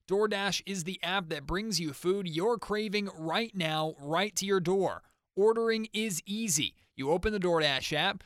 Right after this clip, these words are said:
choose what you want to eat, and your food will be left safely outside your door with the new contactless delivery drop-off setting. With over three hundred thousand partners in the United States, Puerto Rico, Canada, and Australia,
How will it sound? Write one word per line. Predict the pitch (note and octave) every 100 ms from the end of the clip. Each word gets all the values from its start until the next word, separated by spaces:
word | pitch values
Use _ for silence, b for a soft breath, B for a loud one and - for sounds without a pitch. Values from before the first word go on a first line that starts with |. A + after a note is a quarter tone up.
| _
choose | - G#3 F#3+
what | E3+
you | D#3
want | D#3 D3
to | B2
eat, | C#3+ G#3 G#3
and | D#3
your | C3+ -
food | F3 G3+
will |
be | F3 F3
left | F3+ E3+
safely | - - G3 A3 G3 F#3
outside | F3 - E3+ F#3+ G3
your | E3
door | D3+ F3 F3+
with | F3
the | D3+
new | D#3+ G3
contactless | F3+ F3 G3 F#3 E3+ D#3 F3 F3+ -
delivery | E3 D#3+ E3 F3+
drop-off | D#3 F#3 G3+ F#3+ F3+ D3+
setting. | - D3+ A#2+ F2 b b b
With | F3+
over | G3 F#3
three | E3+ F3+ A3+
hundred | G#3+ F#3
thousand | F#3+ F#3+ F#3 E3
partners | F3+ F#3 F#3 D3
in | D#3
the |
United | C3+ C#3+ E3+ D#3+
States, | - D#3+ E3 - b -
Puerto | F#3+ F3+
Rico, | D#3+ F3 F#3 F3+
Canada, | E3 E3+ F#3+ F3+ F3+ F3
and | G#3 G#3+
Australia, | E3+ C#3+ - F3 F3+ F3+ F3